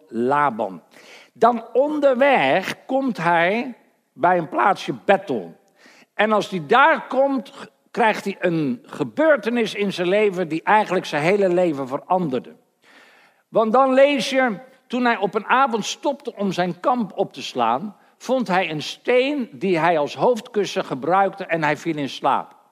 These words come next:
Hij droomde en zag een ladder die vanuit de hemel naar de aarde liep. Engelen van God klommen op en neer langs die ladder. Dus je ziet eigenlijk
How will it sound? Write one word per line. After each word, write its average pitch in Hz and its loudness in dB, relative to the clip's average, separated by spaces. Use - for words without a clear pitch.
Hij 170 2
droomde 262 2
en 190 0
zag 190 -2
een 151 -2
ladder 240 0
die 185 -2
vanuit 170 0
de 135 -2
hemel 226 -2
naar 196 2
de 165 -6
aarde 127 0
liep. 104 -10
Engelen 370 2
van 247 -2
God - -4
klommen 240 0
op 285 -2
en 214 -2
neer 247 0
langs 208 0
die 185 -2
ladder. 185 0
Dus 156 -6
je 185 -10
ziet 220 -10
eigenlijk 202 -2